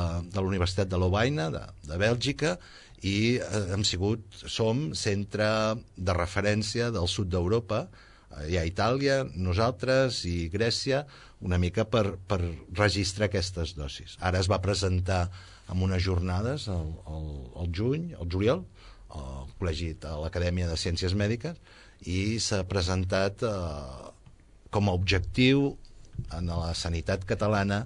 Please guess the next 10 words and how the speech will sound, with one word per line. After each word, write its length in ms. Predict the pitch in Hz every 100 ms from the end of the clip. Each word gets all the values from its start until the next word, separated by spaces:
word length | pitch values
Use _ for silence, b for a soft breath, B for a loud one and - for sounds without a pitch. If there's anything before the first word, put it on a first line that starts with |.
| B B B B -
tindre 380 | 92 90 87 92 92 92 92 - -
compliment 720 | 92 80 85 85 87 95 98
d'aquesta 480 | 95 90 85 - 95
directiva, 680 | 82 73 73 - 92 87 87 92
no 140 | 120
només 300 | 143 95 90
del 140 | 80 73
registre, 540 | 76 117 - 123 127 B B B
sinó 560 | - - 78 85 90 104
de, 180 | 107